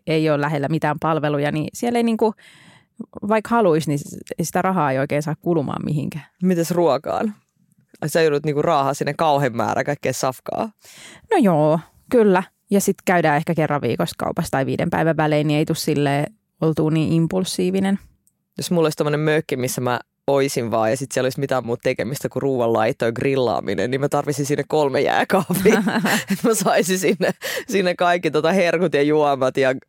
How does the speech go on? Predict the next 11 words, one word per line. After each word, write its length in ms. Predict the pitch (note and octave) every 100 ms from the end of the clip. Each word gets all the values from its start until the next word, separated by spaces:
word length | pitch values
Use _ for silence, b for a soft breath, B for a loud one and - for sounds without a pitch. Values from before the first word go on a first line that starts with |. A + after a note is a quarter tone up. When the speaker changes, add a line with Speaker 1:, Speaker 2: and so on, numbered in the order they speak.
| D#3+
Speaker 2:
grillivehkeet 1120 | D#3+ E3 D3 C3+ B2+ E2+ C#3+ C3 E3 C#3+ C3
ja, 180 | C3 B2 -
ja 140 | C#3+
muut 280 | C#3 C#3 C3+
johonkin 340 | D#3 E3 C#3 - - _
ta-, 200 | - B2+
tota 260 | - C3+ C#3
talteen. 540 | D3 C3+ C3+ D#2+ A#3 - B B B B -
Speaker 1:
Se 240 | - G3
on 100 | A3+
totta. 380 | C#4+ C4+ - D#3